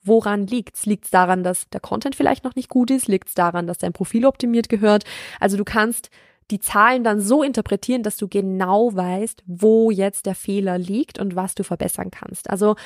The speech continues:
in dieser dreißig Minuten Masterclass sprechen wir da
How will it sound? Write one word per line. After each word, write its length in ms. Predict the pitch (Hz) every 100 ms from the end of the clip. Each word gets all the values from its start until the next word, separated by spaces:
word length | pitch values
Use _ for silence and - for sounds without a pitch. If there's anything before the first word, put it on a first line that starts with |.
| - - -
in 200 | 240 269
dieser 200 | 254 240
dreißig 380 | 233 196 262 247
Minuten 260 | 240 247 220
Masterclass 640 | 220 - - 208 220 -
sprechen 440 | - - 214 226 226
wir 100 | 214
da 400 | 202 202 214